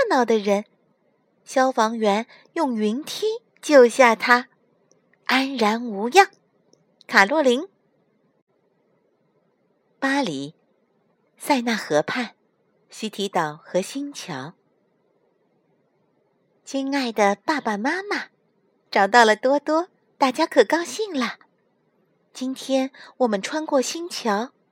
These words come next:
来到了西提岛。悠悠说他不相信新桥是巴黎最古老的桥。我们在河岸边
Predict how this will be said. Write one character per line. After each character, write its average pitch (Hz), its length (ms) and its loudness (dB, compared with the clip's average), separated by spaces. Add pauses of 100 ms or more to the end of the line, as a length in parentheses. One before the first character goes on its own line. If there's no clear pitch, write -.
(380)
来 196 180 2
到 254 240 0
了 196 360 -2
西 - 200 -2
提 370 240 -4
岛。 202 260 -8 (1600)
悠 220 140 -2
悠 226 200 0
说 226 260 0
他 240 140 -6
不 277 160 -6
相 349 340 -6
信 320 320 -8 (200)
新 262 280 -4
桥 214 320 2
是 269 160 2
巴 294 260 2
黎 254 180 -2
最 403 200 -4
古 233 260 0
老 339 220 0
的 185 140 -2
桥。 185 360 -2 (1200)
我 226 120 -2
们 190 120 0
在 254 160 -2
河 208 220 2
岸 262 260 2
边 294 340 -4